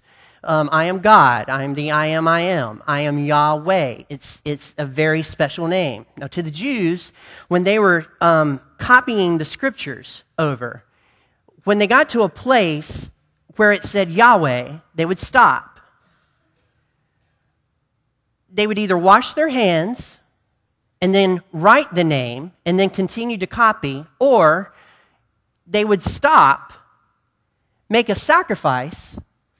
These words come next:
worship, and come back and write that name down. They were very serious about this word. They would stop and make sure that they were totally clean before God before they'd even write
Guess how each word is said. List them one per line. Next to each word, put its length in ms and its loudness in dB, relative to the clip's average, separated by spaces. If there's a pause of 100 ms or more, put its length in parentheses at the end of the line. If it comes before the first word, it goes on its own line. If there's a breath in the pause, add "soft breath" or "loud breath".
(140)
worship, 640 0 (840)
and 160 -2
come 200 2
back 240 4
and 100 -2
write 180 0
that 140 -4
name 200 -4
down. 260 -12 (680)
They 160 0
were 140 2
very 500 -2
serious 600 -4
about 260 2
this 200 -10
word. 380 -6
They 100 -2
would 180 -6
stop 600 2
and 120 -2
make 160 -4
sure 260 -8
that 180 -12
they 100 -6
were 120 -4
totally 840 -8 (380 soft breath)
clean 500 -2
before 340 -2
God 320 6
before 240 -8
they'd 260 -6
even 360 -4 (220 soft breath)
write 680 -2